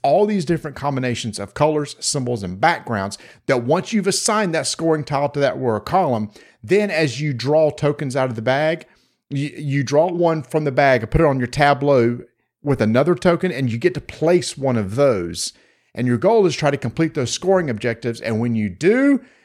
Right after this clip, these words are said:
you'll get s-, points at the end of the, at the end of the game. If you're the first one to score that particular tile,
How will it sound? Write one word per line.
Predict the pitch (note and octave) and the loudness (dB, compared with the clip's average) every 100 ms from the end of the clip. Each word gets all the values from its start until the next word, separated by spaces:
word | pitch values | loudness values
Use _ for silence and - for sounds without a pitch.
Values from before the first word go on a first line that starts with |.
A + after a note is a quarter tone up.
| _ | _
you'll | A#2+ B2 | -2 0
get | B2+ | 0
s-, | A#2 - - - | -4 -8 -12 -2
points | C#3 B2+ | 0 0
at | A2+ | -2
the | A#2+ | -2
end | A2+ A2 | 0 2
of | G2+ | 2
the, | G#2 G#2 | 0 0
at | G#2 G#2 | -4 -4
the | G#2 F#2+ - | -4 -4 -4
end | A#2+ B2+ | -2 -2
of | G#2 | -4
the | |
game. | G#2+ D#3+ F#3 F#3+ F3+ - - - | -2 0 2 2 0 -6 -20 -8
If | A#2 | 0
you're | C3 | 0
the | A2+ | 0
first | - B3 A#3 - | 0 0 0 -2
one | D#3 | -2
to | B2+ | -2
score | - C#3 B2+ | -2 0 2
that | A2 | 0
particular | A#2 - A#2+ A2+ G#2 | -2 -4 -4 -2 -4
tile, | - A3+ A#3+ D#3+ G#2+ A2+ A#2+ | -2 0 2 2 2 0 -4